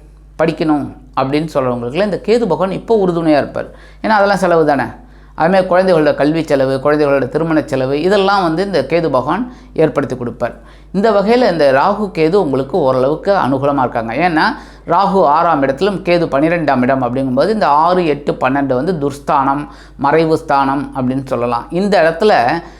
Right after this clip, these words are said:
கெட்டவன் கெட்டிடில் கிட்டிடும் ராஜயோகம் அப்படிங்கிற ராசியில நீங்க உண்டு.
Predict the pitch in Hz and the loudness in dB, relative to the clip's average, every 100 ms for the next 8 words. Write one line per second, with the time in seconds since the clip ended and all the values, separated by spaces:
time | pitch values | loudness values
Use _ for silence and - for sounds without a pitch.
0 | - - 170 170 233 226 226 220 165 185 | -14 -4 -2 0 0 2 0 -2 -4 0
1 | 190 226 - 165 202 196 160 131 156 190 | 0 0 -4 -4 0 0 2 2 2 2
2 | 196 165 147 147 117 135 139 156 180 160 | 4 2 2 -2 -2 -2 0 0 2 2
3 | 131 156 165 175 226 247 202 240 214 123 | 2 0 -2 -2 -2 -2 0 2 2 2
4 | 110 - | -2 -10